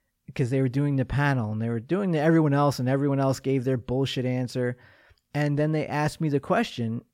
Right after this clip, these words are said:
and I said this. And you had cut up that audio and put it onto, I, I wanna say, like, the, a video of, like,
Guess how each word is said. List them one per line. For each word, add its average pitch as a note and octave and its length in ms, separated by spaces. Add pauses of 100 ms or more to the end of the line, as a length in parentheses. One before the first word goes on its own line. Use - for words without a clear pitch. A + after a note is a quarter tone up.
and B2+ 200 (160)
I C3 580
said D#3+ 440
this. - 520 (1300)
And C#3+ 300
you A#3 240
had E3 240
cut F3+ 260
up E3+ 300 (100)
that C#3 340
audio A#2+ 600 (840)
and C3+ 220
put F3+ 200
it D#3 100
onto, C#3 1040
I, B2+ 160
I C3+ 80
wanna G3+ 200
say, D3+ 200
like, B2+ 240
the, A2+ 240 (160)
a B2+ 120
video C#3 440
of, A2 180
like, A2+ 200